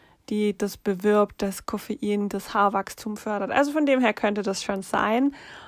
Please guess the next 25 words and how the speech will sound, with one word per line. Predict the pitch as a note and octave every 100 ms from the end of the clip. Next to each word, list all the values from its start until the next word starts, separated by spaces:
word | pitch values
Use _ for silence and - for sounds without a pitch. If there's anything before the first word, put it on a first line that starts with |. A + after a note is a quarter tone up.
| -
Und | A3+ A3 A3 A3+ -
auf | G#3
jeden | G#3 G#3
Fall | G#3+
mit | G#3 G#3
dem | G#3
Peeling | - A3 G#3+ G#3
kann | G#3 G3+
man | G3+
auch | G#3+ G#3
auf | - G3+
der | G3+
Kopfhaut | - - - - G3 G3+ G3 - - - -
abgestorbene | G#3 - G3+ - G3+ G3+ G#3 G#3 G3+ G3+ G#3
und, | - G3 G3 G3 -
ähm, | G3+ G3 G3 G3 G3+ _ _ _ -
Hautpartikel | A3 G#3+ - G#3 - A3 - G#3+ G#3 - - _
damit | - G3+ G3 A3 B3+
runterschrubbeln | C4+ C4+ A#3+ - - A#3+ A3+ A#3 A3+ A#3 A3+ - - - -
und, | G3+ G3+ G3 G3+ G3 -
ähm, | G3 G3 G3+
der | G3+ G3
Kopfhaut | - - - G3 F#3+ - -
einfach | F#3+ - G3 -
ein, | - G3+ F#3+ G3+